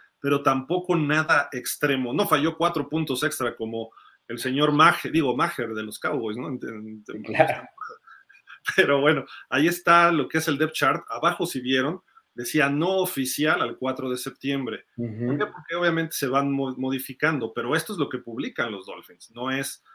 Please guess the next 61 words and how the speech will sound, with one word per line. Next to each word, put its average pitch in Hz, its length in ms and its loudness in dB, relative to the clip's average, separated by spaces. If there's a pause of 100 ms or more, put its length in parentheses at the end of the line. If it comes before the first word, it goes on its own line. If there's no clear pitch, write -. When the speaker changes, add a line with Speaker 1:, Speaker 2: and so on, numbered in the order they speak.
(140)
Speaker 1:
no 135 120 -2
es 156 120 -2
que 147 120 0
no 143 180 0
sea 147 200 2
oficial, 139 580 0
no 139 60 -2
es 139 80 -4
que 143 100 -4
nos 117 160 -6
lo 110 80 -10
inventamos 110 540 -4
nosotros. 131 540 -6 (240)
Esta 131 160 -4
es 147 80 -4
publicación 127 420 -2
de 151 60 4
los 127 140 0
Dolphins, 139 340 -2
le - 80 -8
ponen 151 220 2
no 156 80 2
oficial 151 400 0
porque 151 200 -8 (220)
el 117 120 -4
oficial 131 480 -2
es 139 100 -6
para - 180 -2
el 104 100 -4
día 113 120 -2
de 120 80 -4
juego, 139 420 0 (280)
que 117 100 -14
tiene 131 240 -2
que 135 120 -2
ver 131 200 0
ya 120 260 -2
con 135 220 -2
los, 104 160 -8
eh, 104 140 -10
jugadores 117 500 -4
que - 60 -20
están 120 300 -8 (320)
uniformados 139 680 2
y 120 60 -8
los 101 180 -10
que 101 120 -12
no, 104 180 -14 (140)
¿no? 117 120 -10
Entonces, 120 480 -6 (260)
por 127 200 2
esa 151 180 2
es 135 80 -2
la, 120 260 0 (320)
esa 139 140 -4
es 131 80 -4
la 113 80 -4
simple 131 380 -4
razón 117 400 -8
de 110 100 -4
esta, 110 460 -4